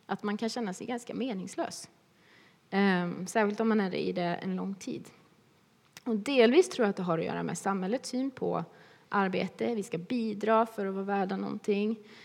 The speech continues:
Är du flykting får du inte stanna om du inte bidrar. Ehm, men om du bidrar, då får du banne inte åka härifrån.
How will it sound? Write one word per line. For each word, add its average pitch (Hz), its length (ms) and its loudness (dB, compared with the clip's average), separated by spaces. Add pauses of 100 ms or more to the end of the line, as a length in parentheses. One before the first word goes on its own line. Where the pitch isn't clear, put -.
(200)
Är 196 140 -2
du 185 180 4
flykting 226 500 -2
får 226 140 -2
du 202 200 -2
inte 202 640 0 (120)
stanna 196 520 -2
om 214 140 0
du 180 60 -2
inte 185 180 -6
bidrar. 214 840 2 (460)
Ehm, 196 540 -2 (260)
men 196 140 -2
om 190 60 2
du 196 80 4
bidrar, 226 500 4
då 202 160 -4
får 226 140 -4
du 226 60 0
banne 202 400 0
inte 247 240 -2
åka 226 200 -2
härifrån. 233 500 0